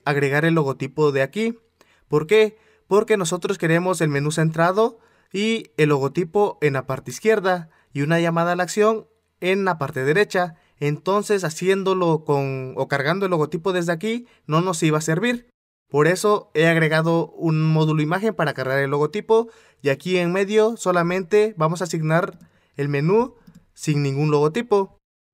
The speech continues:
Y aquí en elementos también lo dejamos por defecto. Lo que me interesa aquí es darle estilos a este menú. Para eso nos vamos a diseño y aquí vamos a abrir texto del menú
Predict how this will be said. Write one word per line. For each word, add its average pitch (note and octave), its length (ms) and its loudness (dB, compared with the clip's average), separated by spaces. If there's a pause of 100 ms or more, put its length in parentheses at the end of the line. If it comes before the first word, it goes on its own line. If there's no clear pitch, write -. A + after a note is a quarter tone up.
Y D#3+ 140 0
aquí D#3 220 0
en G3+ 80 0
elementos G#3 540 0
también E3+ 240 -2
lo F#3 80 2
dejamos D#3 360 -2
por E3 160 -2
defecto. G3 540 -2 (280)
Lo D#3+ 180 0
que E3 100 0
me D#3+ 80 4
interesa D#3 380 -2
aquí A#3 320 -4
es E3+ 160 -2
darle F#3+ 300 0
estilos D3 380 -2
a D3 40 -2
este D#3+ 160 -4
menú. A3 400 -4 (300)
Para C#3+ 220 0
eso E3 200 0
nos D#3+ 140 -2
vamos C3+ 280 -4
a C#3+ 40 0
diseño A3 640 0 (360)
y C#3 80 -2
aquí C#3 200 -2
vamos F3+ 340 -2
a F#3+ 80 2
abrir A3 400 0 (260)
texto E3 320 0
del D#3+ 120 0
menú G3+ 400 0